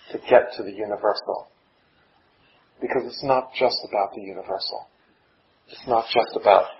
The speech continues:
leapfrogging. Because I, as a, as a new practitioner, I may not have the practice that you do. I may not understand the practices you do.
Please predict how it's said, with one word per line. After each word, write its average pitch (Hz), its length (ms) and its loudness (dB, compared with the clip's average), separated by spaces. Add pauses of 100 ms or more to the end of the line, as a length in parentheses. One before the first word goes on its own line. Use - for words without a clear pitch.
(180)
leapfrogging. - 720 2 (1200)
Because 113 480 -4
I, 117 180 4 (180)
as 113 180 0
a, 107 200 2 (120)
as 110 80 -2
a 110 140 0
new 147 260 2
practitioner, 104 760 2 (520)
I 131 80 4
may 151 220 6
not 147 220 8 (440)
have 180 400 6
the - 80 2
practice - 540 2
that 101 180 -2
you 104 180 -8
do. 82 260 -6 (300)
I 117 120 -2
may 143 220 4
not 139 380 8 (920)
understand 151 840 6
the 123 120 -2
practices - 640 0
you 98 200 -10
do. 78 220 -6